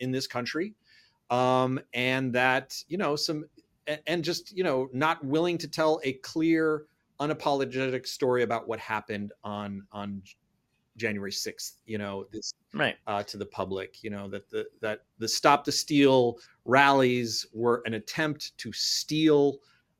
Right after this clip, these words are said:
Speaker 1: a U S election. It's that clear. Like,
Speaker 2: Yeah.
Speaker 1: January sixth was an <laughs> assault on, uh, American democracy. And, um, and,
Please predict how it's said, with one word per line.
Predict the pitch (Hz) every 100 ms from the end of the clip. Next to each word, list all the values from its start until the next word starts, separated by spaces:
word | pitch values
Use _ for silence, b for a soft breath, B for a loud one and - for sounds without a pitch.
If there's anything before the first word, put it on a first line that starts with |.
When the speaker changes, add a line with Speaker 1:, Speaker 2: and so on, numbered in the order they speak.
| -
Speaker 1:
a | 113
U | 104 131 135
S | 123 120
election. | 110 110 - 76 73
It's | 110 117 -
that | 98 120 117 - -
clear. | - 127 110 92 90
Like, | 117 110
Speaker 2:
Yeah. |
Speaker 1:
January | - 139 156 151
sixth | 139 - 135 -
was | 123 123 -
an | 101
<laughs> |
assault | 165 156 - 160 151 151 - - b b b b -
on, | 127 123 123 120 120 -
uh, | 113 110 107 113
American | 117 117 123 120 117
democracy. | 107 110 131 - 131 - 120 104 98 _ _ _ _ _
And, | 113 110 113 113 110 107
um, | 110 113 110 107 -
and, | 113 117